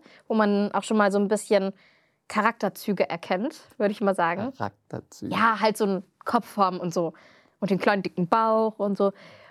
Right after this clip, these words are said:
Speaker 1: Ich hab's dir nicht geschickt, weil ich gedacht hab, „Ach, das interessiert Chris nicht.“
Speaker 2: Ja,
Speaker 1: Siehst du,
Speaker 2: da
Speaker 1: das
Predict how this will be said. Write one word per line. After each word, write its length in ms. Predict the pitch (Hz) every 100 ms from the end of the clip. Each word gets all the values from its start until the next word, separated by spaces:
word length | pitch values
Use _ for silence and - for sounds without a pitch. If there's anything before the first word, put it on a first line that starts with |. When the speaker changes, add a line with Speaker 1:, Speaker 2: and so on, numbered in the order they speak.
| _
Speaker 1:
Ich 120 | -
hab's 120 | 233
dir 80 | 240
nicht 140 | 220 208
geschickt, 280 | 202 254 208
weil 240 | 202 202 -
ich 100 | -
gedacht 200 | 208 208
hab, 100 | 185
„Ach, 80 |
das 100 | 175
interessiert 400 | 190 190 - 180
Chris 180 | - -
nicht.“ 200 | 175 - - _ _ _ _ _ _ _ _ _ _ _ _ _ -
Speaker 2:
Ja, 80 | 311
Speaker 1:
Siehst 80 |
du, 40 | 370
Speaker 2:
da 60 | 311
Speaker 1:
das 160 | 285